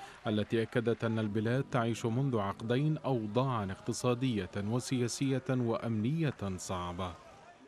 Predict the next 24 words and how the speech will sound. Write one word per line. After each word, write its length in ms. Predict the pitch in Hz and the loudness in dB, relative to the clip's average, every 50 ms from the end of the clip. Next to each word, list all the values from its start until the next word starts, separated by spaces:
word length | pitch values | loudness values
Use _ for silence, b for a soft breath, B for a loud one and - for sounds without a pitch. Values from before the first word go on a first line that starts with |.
| - - - - _ _ _ _ _ _ 143 | -20 -20 -20 -20 _ _ _ _ _ _ 2
الصحيفة 680 | 147 - - - 139 131 196 220 208 - 147 - 135 | 2 2 2 0 2 2 2 2 2 0 0 0 2
بيّنت 460 | 113 120 120 127 135 143 151 151 - - | 2 4 4 4 4 2 2 0 0 0
أن 160 | 127 123 113 | 0 2 2
الأمر 380 | 110 - - 131 143 135 135 | 2 2 2 2 2 2 2
الأكثر 580 | 120 117 - 156 151 - - - 127 104 98 110 | 0 0 0 -4 -4 -4 -2 -2 0 0 0 -4
إثارة 480 | 113 - 143 147 156 147 131 - - 110 | -2 0 0 0 2 0 -2 0 0 0
للقلق 640 | 107 107 110 107 - - 143 139 139 127 - 127 | 2 2 0 0 0 -2 -2 0 0 0 0 0
بالنسبة 560 | 117 101 113 107 110 123 - - - 123 110 - - | 0 2 2 2 0 0 -2 0 0 0 2 2 0
للعراقيين 760 | 113 117 127 127 113 110 104 107 107 - 127 127 127 113 107 104 | 0 2 2 2 2 2 0 0 -2 0 0 2 2 2 0 -2
حاليًا 760 | - - 113 107 104 117 123 131 139 143 147 160 165 165 151 B B B B B B - 123 | 0 0 0 0 2 0 0 0 2 2 2 2 2 0 -2 B B B B B B 0 2
هو 140 | 113 110 | 4 4
الفساد 540 | 107 104 - 120 113 - - 127 131 143 139 | 2 2 2 0 0 2 2 0 0 2 2
الذي 360 | 135 123 120 117 107 113 113 | 2 2 2 2 2 0 0
تجذر 760 | 110 - - 123 107 101 120 131 135 131 139 139 139 151 156 | 0 0 -2 -2 0 2 0 -2 0 0 -2 0 0 0 0
بسبب 480 | 151 151 127 - 131 120 120 120 110 113 | 0 -2 -2 0 0 2 2 2 2 2
نظام 360 | 107 107 101 113 120 120 120 | 0 0 0 0 0 0 2
المحاصصة 680 | 110 104 101 - - 120 110 - - 120 107 - 123 107 - | 0 0 -2 -2 -2 -2 -2 -2 -2 -4 -2 0 -2 0 0
الطائفي 560 | 110 - - 117 110 107 107 - - 135 123 | -2 -2 0 0 0 0 -2 -2 0 0 0
للسلطة، 720 | 110 110 101 - - 147 143 127 - - 113 104 98 87 B B B B B B B _ | 0 -2 -4 -2 0 0 0 0 0 2 0 2 2 -2 B B B B B B B _
موضحة 440 | 110 104 98 92 117 117 - - 131 - - | -2 -2 0 0 0 0 0 0 0 0 0
أن 300 | 143 139 127 120 113 107 | 0 2 2 2 2 0
العديد 460 | 104 98 92 101 101 127 131 117 117 | 0 0 -2 -2 0 -2 0 0 0
من 200 | 107 110 120 117 | 0 2 2 2
العراقيين 840 | 110 104 98 98 98 98 95 - 113 113 127 139 147 143 131 127 123 | 0 0 0 0 0 -2 -2 -2 -2 0 0 2 2 2 2 0 0